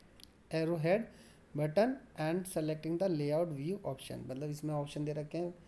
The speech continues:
जिस ऑप्शन पर क्लिक कर दोगे उसी तरह का वो काम करने लगेगा, ठीक है। तो आपको यहाँ तक समझ में आ गया होगा। ये फिर ये इसकी रिवीजन है, देखो, you can create form so that data can be entered update conveniently, मतलब आप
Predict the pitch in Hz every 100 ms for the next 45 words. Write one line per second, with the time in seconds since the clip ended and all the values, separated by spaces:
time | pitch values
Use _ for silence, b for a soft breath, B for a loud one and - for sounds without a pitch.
0 | B B - 135 143 151 151 160 160 156
1 | 160 156 151 147 170 185 180 160 156 151
2 | 151 165 156 156 143 143 220 254 - 143
3 | 147 131 123 117 123 - 160 160 151 -
4 | B B B B B - - 147 147 143
5 | - 160 170 170 - 139 147 160 160 147
6 | 156 160 160 160 160 190 202 - 139 147
7 | 160 160 160 156 175 151 147 156 165 175
8 | 190 156 175 208 B B B - 147 185
9 | 175 180 180 175 190 190 180 170 170 165
10 | 156 170 170 165 165 175 165 151 165 160
11 | 151 151 156 - 156 147 143 131 135 143
12 | 151 156 151 -